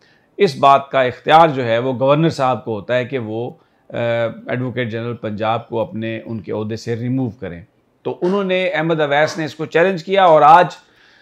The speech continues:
ये भी, अ, उनको इख्तियार दे दिया, अदालत ने कहा कि ये गैर कानूनी है, अ, कि, अ, उनको जिस तरीके से हटाया गया, जो अथॉरिटी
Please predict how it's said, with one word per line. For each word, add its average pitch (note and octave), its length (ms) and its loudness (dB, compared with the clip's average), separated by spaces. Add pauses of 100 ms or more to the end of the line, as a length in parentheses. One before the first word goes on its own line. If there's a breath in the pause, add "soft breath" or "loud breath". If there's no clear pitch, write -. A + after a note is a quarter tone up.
(200 soft breath)
ये F3 240 8
भी, G#3 420 2
अ, C3 400 4
उनको B2+ 500 -4
इख्तियार B2 480 0
दे C3 180 2
दिया, C3 320 0
अदालत A2+ 360 -2
ने B2 120 -10
कहा A#2+ 180 -4
कि C3 140 -8
ये C3+ 180 0
गैर D3 320 6
कानूनी F#3+ 560 4
है, A#2 160 0
अ, - 100 -20 (1040 soft breath)
कि, B2+ 380 0 (180)
अ, A#2 280 -2
उनको C3 280 -2
जिस B2 220 -8
तरीके B2 280 -6
से A#2+ 140 -6
हटाया G#2+ 380 -2
गया, A#2+ 200 -2
जो F3+ 500 6
अथॉरिटी F#3 1000 -2